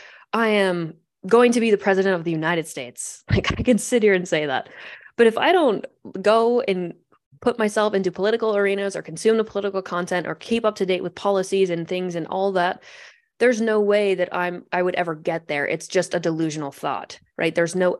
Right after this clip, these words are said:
action or behavior aligned with making that happen. And so on the second part of the first exercise, like I said, first, we're figuring out how you got to where you are. The second part of that is I always have clients map out who they want to become on the other side of this journey. Who do you want to become?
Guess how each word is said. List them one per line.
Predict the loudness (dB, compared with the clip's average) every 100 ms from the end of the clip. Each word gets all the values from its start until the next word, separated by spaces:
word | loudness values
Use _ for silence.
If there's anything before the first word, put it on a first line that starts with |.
| -6
action | -10 -8 -6 -6
or | -6
behavior | -8 -8 -6 -4
aligned | -4 -4 -6 -8 -10
with | -12
making | -14 -12 -14
that | -14 -12
happen. | -8 -8 -8 -10
And | -8
so | -2 -2 -2 -10 -20 -20 -14 -4
on | -2
the |
second | 0 0 0 -2
part | -2 -2
of |
the | -4
first | -8 -8 -8 -10
exercise, | -10 -10 -8 -8 -8 -12 -20 -12
like | -10
I | -6
said, | -6
first, | 0 -2 -2
we're | -6
figuring | -6 -6 -6
out | -8
how | -8 -8
you | -8
got | -10
to | -12
where | -10
you | -8
are. | -8 -10 -14 -20 _ _
The | -2
second | 0 0 0
part | 0 0
of |
that | 0 -4
is | -4
I |
always | -2 -2 -2
have | -8
clients | -10 -10 -6
map | -6 -6
out | -6 -2
who | 0
they | 2
want | 0 -6
to |
become | -12 -12 -12 -14 -10
on | -8
the | -4
other | -2 0
side | 0
of | -2
this | -4
journey. | -12 -14 -20 _ -10
Who | -2 0
do |
you | 2
want | 0
to | -4
become? | -8